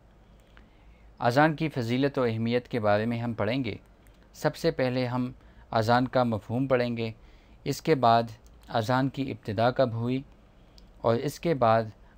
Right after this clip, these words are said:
अज़ान के फ़ज़ाइल, इसको भी हम मुख्तसर अंदाज में आपके सामने पेश करेंगे। सबसे पहले हम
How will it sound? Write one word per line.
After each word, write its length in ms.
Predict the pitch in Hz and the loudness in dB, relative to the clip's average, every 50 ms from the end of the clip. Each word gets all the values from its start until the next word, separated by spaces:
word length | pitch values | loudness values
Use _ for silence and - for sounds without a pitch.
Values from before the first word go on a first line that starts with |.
| - | -6
अज़ान 360 | - 117 110 113 123 131 135 135 | -4 -2 0 2 2 2 2 2
के 180 | 120 135 131 | 0 -2 -4
फ़ज़ाइल, 580 | 123 - 120 107 101 104 104 104 110 113 110 104 _ - _ _ _ - _ - | -2 -2 -4 -2 0 0 0 0 0 -2 -4 -8 _ -20 _ _ _ -20 _ -12
इसको 300 | - 139 - - - 143 | -10 -10 -10 -4 -2 -2
भी 160 | 123 127 123 113 | 0 0 -2 -2
हम 300 | 110 117 117 117 117 117 - - - - - _ | -2 -2 -2 -2 -4 -6 -12 -20 -20 -20 -14 _
मुख्तसर 480 | 123 120 - - - 131 - - 151 147 | -8 -8 -6 -4 -6 -6 -2 -2 -2 -2
अंदाज 500 | - 135 120 110 104 104 104 107 104 107 | -2 -4 -4 -2 0 0 0 0 -2 -4
में 160 | 113 113 113 | -6 -8 -6
आपके 300 | - 104 98 95 - - | -4 -4 -4 -4 -6 -10
सामने 420 | 110 - 113 113 113 117 135 165 180 - - _ _ _ - - _ - | -10 -6 -6 -4 -2 -2 -4 -4 -6 -8 -16 _ _ _ -20 -20 _ -8
पेश 220 | - 110 101 95 - | -4 -4 -4 -4 -6
करेंगे। 480 | - - 92 87 82 87 95 90 85 - - _ _ _ _ _ _ _ _ - _ _ _ _ _ _ _ _ _ _ _ _ _ _ _ - - _ _ - _ _ _ _ _ - _ _ - - - - - - - - - - - _ - - - - _ - - - - - - - - - - - - - - - - - | -8 -8 -8 -8 -8 -10 -12 -14 -16 -18 -20 _ _ _ _ _ _ _ _ -20 _ _ _ _ _ _ _ _ _ _ _ _ _ _ _ -20 -20 _ _ -20 _ _ _ _ _ -20 _ _ -20 -20 -20 -20 -20 -20 -20 -20 -20 -20 -20 _ -20 -20 -20 -20 _ -20 -20 -20 -20 -20 -20 -20 -20 -20 -20 -20 -20 -20 -20 -20 -20 -14
सबसे 380 | - - 156 147 - - 180 | 0 0 0 0 0 -2 -2
पहले 360 | 165 - 165 156 156 156 165 156 | 0 2 2 2 4 2 2 2
हम 300 | 147 127 113 117 120 123 | 2 2 0 0 -4 -6